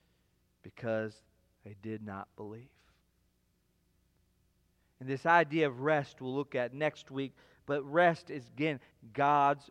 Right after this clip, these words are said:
rest, God's promised land. And he's gonna make this point that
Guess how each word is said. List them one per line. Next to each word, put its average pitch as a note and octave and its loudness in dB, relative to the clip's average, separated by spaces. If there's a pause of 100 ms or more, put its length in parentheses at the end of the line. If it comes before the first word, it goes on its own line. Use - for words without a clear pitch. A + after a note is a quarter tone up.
rest, C3+ -4 (640)
God's D3 6
promised C#3+ 0
land. C3 -4 (1500)
And C#3 -8
he's C#3 -8
gonna E3 0
make F3+ 0
this E3+ -2
point F3 2
that D3 2